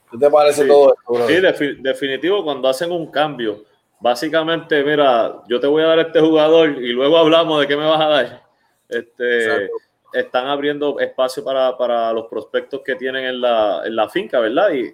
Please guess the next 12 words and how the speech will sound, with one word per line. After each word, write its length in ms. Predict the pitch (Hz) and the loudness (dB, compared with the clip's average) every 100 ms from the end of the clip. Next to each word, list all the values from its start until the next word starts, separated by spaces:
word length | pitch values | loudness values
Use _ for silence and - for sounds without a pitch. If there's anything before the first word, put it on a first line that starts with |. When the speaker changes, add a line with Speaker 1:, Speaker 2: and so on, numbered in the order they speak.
| _ | _
Speaker 2:
este, 800 | - 101 - 107 104 98 92 90 - - - _ _ _ _ - | -8 -8 -6 -4 -2 0 -2 -4 -8 -18 -20 _ _ _ _ -12
me 120 | 110 | -4
sorprendió 480 | 123 - 120 113 147 | -2 0 0 0 -2
un 120 | 147 | 2
poco 220 | 170 170 | 4 4
ese 200 | 165 165 | 2 2
cambio, 500 | 190 214 180 170 175 - _ _ _ _ | 2 0 0 0 -2 -8 _ _ _ _
pero 200 | 120 170 | -2 -2
esperamos 380 | 190 151 131 156 | 0 0 0 0
que 60 | 165 | -2
sea 160 | 180 180 | -2 -4
positivo. 840 | 185 180 156 180 170 147 - - | -4 -6 -2 0 2 0 -2 -8